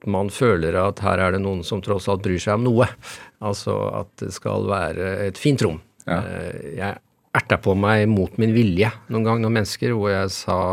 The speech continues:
Speaker 1: jeg hadde et nedsarva kontor i et offentlig sykehus i Oslo, og sier at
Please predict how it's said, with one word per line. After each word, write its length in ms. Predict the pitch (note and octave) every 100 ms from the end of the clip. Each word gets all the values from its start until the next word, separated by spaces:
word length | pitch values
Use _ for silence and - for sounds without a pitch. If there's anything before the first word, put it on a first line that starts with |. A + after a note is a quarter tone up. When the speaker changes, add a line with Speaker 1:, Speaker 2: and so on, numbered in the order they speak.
| F#2+ G2+ -
Speaker 1:
jeg 100 | G2
hadde 280 | G2 F2 E2+
et 420 | _ _ - - - - - - - - - - - _ _
nedsarva 680 | A#3 B2+ G2+ F#2 - G2+ G2
kontor 460 | G2+ A2+ G#2 G2+ A2+
i 360 | A2 D3 G#2+ G#2 G2+ G2
et 140 | G#2+
offentlig 320 | G2 - F2+ G2+
sykehus 320 | G#2 G2 F#2
i 60 | A#2
Oslo, 300 | - C#3 B2+
og 80 | G#2+
sier 220 | G2+
at 80 | G2+